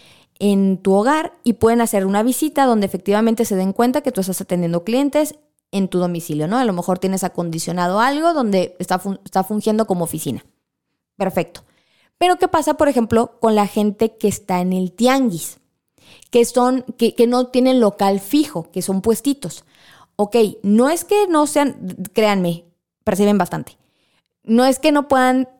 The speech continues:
tener ingresos, sino que, por ejemplo, si quisieran tener un acercamiento al negocio, puede estar o no estar.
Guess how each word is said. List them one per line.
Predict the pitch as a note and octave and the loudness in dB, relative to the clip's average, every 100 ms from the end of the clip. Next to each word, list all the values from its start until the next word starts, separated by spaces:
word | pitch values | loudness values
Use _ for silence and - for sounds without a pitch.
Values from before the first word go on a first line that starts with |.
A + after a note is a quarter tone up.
| _ | _
tener | A3 G#3 G#3+ | 0 2 4
ingresos, | A#3 A#3 A3 A3+ - E3 - | 4 4 4 2 -2 -8 -10
sino | - A3 G#3+ A3 A3 | -4 0 2 2 0
que, | A#3+ B3 C4 - _ | 2 0 0 -16 _
por | - G3 | 0 0
ejemplo, | G3+ G#3+ G3 A3 A#3 | 2 0 2 0 0
si | - A3+ G3 | -4 -4 -4
quisieran | - F#3 - C4+ C4+ A#3+ B3 | -6 -6 0 2 2 0 -2
tener | F#3+ F#3+ | -2 -2
un | G#3 | -2
acercamiento | A3+ A3 G3+ G3 F#3+ F3+ | -2 -2 -2 -2 -2 -2
al | F#3 | -2
negocio, | F#3+ A3+ C#4 B3 C4+ - - | 0 0 0 0 -2 -6 -2
puede | A3 D#4 | 0 2
estar | A3+ - - B3 - | 2 0 -2 -2 -2
o | A3 | -4
no | G3 B3 | -2 -4
estar. | B3 - C#4 - | -4 -4 -4 -4